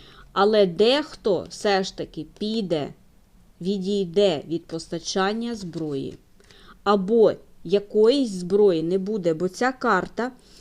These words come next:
у нас лежить на моє запитання до карт. А, часткове якесь припинення зброї. І ось випадає ця двієчка, да,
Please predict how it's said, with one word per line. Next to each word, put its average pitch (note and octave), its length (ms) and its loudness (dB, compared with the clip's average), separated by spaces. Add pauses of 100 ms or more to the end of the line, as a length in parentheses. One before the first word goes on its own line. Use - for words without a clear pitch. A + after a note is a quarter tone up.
(160)
у F#3+ 120 0
нас A3 320 0
лежить G#3+ 380 -4
на G3 140 0
моє G3 360 -2
запитання F#3+ 880 -2
до F3+ 160 -4
карт. F3+ 360 -4 (560)
А, F3 800 -4 (140)
часткове A#3 720 2
якесь G#3+ 360 -2
припинення G3 920 2
зброї. F3 500 -4
І G3 80 0
ось G3 420 0 (420)
випадає F3+ 600 0
ця F3 200 -6
двієчка, F#3+ 680 -4
да, G#3 360 -2